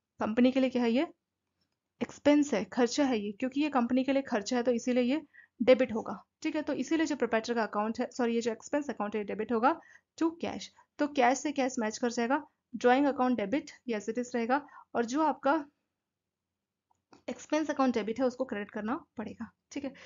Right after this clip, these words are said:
इसके साथ इसका रेक्टिफिकेशन हो जाएगा। एक और न्यूमेरिकल देख लेते हैं फ्रेंड्स, थोड़ा सा डिफिकल्ट टाइप का वो इसमें रख लेते हैं, उससे आपको थोड़ा आइडिया इसमें लग जाएगा। देखिए, rectify the following errors। Credit sales to मोहन, आपने क्या किया? मोहन को क्रेडिट सेल्स की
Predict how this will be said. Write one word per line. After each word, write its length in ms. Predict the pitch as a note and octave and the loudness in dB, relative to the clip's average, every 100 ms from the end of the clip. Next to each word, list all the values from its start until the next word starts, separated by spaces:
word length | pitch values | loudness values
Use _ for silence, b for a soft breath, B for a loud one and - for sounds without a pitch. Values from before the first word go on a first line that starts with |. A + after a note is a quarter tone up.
| B B - | B B -6
इसके 180 | C#4+ D#4+ | 0 2
साथ 180 | C#4 B3 | 4 6
इसका 200 | A#3 A#3 | 4 4
रेक्टिफिकेशन 640 | G#3 - A3 G#3+ G#3+ C4+ D4 - | 0 -2 -6 -4 0 -2 -2 -6
हो 60 | G#3 | -6
जाएगा। 360 | G3+ A3 - A#3 _ B B B B _ | -6 -10 -10 -16 _ B B B B _
एक 140 | C#4 C4+ | 2 6
और 120 | C#4+ | 6
न्यूमेरिकल 360 | C#4 B3 B3 A#3 | 6 2 0 -2
देख 200 | A3 A3+ | -2 -6
लेते 160 | G#3+ | -8
हैं 60 | G#3+ | -6
फ्रेंड्स, 220 | A3 B3 C#4+ | -4 -2 2
थोड़ा 120 | C4+ | 2
सा 120 | C4+ | 0
डिफिकल्ट 420 | A3 A3+ B3 B3+ | -4 -6 -2 0
टाइप 140 | A#3 G3+ | -2 -2
का 100 | A3 | -2
वो 160 | G#3+ | -2
इसमें 280 | A3 - C#4 - b b - | -4 -2 -4 -4 b b -6
रख 140 | A3 | -4
लेते 220 | G#3+ G3+ A3 | -4 -4 -2
हैं, 120 | B3 | -2
उससे 240 | A#3+ - | -4 -2
आपको 180 | G#3+ A#3+ | -2 -2
थोड़ा 240 | A#3 A3+ C#4 _ - | 0 0 -2 _ -2
आइडिया 260 | G#3+ A3 G3 | 0 0 -2
इसमें 240 | - B3+ B3 | -2 -4 -4
लग 80 | G3 | -8
जाएगा। 300 | - G#3 - _ - | -10 -16 -18 _ -8
देखिए, 220 | A3+ - A3 _ _ _ _ - B B B B - | -8 -8 -12 _ _ _ _ -20 B B B B 2
rectify 360 | B3 B3 D#4 C#4+ | 2 4 4 6
the 100 | - | 8
following 340 | A3+ A3 B3 G#3+ | 8 8 4 0
errors। 320 | A3 A3 - - _ _ _ B B B _ - | -4 -4 -8 -16 _ _ _ B B B _ 6
Credit 300 | C#4 C4+ D#4 | 8 8 4
sales 320 | - B3 B3 | 4 4 4
to 80 | - | 0
मोहन, 360 | B3 G3+ A3 A#3+ | -2 0 -4 -2
आपने 320 | A3+ A3+ C#4 | 0 2 2
क्या 140 | C4+ G#3 | 2 -2
किया? 160 | B3+ | 2
मोहन 320 | A#3+ G#3+ A#3+ | 2 2 2
को 100 | B3 | 2
क्रेडिट 300 | B3 A3 A3 | 0 0 -2
सेल्स 300 | - A3 A3 - | -2 -2 -2 -4
की 240 | A#3 C#4 | -4 -4